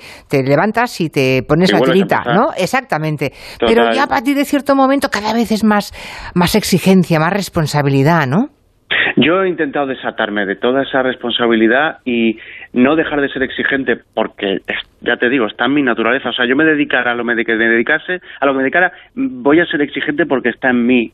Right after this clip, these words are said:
Speaker 2: eh, y, y porque soy así. Eh, pero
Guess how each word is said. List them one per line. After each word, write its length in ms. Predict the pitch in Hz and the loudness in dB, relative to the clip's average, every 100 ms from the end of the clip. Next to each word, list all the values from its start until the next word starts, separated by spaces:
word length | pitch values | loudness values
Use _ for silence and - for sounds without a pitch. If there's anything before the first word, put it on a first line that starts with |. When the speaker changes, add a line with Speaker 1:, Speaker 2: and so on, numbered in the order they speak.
| _ 135 | _ 0
Speaker 2:
eh, 280 | 120 113 139 | 4 4 4
y, 340 | 120 117 113 - - - | 2 2 0 -4 -16 -4
y 100 | 113 | -2
porque 200 | 110 107 | 0 0
soy 160 | 131 123 | 0 -2
así. 300 | 175 196 - _ - | -2 -4 -6 _ -8
Eh, 280 | 123 123 123 | 0 0 2
pero 420 | 123 123 120 117 | 0 2 2 0